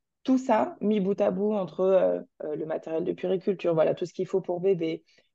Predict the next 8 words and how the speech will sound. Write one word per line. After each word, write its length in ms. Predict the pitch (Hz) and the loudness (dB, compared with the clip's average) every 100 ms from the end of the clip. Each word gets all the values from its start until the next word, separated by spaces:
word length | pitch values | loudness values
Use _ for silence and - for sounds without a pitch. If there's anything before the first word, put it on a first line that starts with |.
| - | -4
euh, 280 | 160 156 151 | 2 4 6
l'agencement 540 | 160 156 165 156 175 | 4 4 0 -4 -4
du 120 | 170 170 | -4 -2
domicile, 720 | 185 185 180 - 170 156 160 _ _ _ _ | -2 -2 -6 -4 -4 -4 -10 _ _ _ _
un 160 | - 170 | -4 -2
mode 220 | 165 160 | 2 2
de 140 | 156 180 | 2 4
garde, 440 | 190 160 160 | 6 6 4